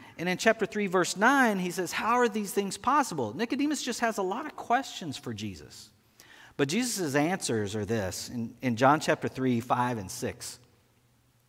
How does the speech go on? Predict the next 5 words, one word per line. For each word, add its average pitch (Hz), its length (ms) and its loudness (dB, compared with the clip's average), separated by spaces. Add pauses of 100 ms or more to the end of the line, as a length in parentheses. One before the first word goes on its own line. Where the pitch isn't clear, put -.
(400)
Jesus 156 340 -4
replied, 131 520 12
"I 113 100 6
assure 139 480 0
you, 90 380 -4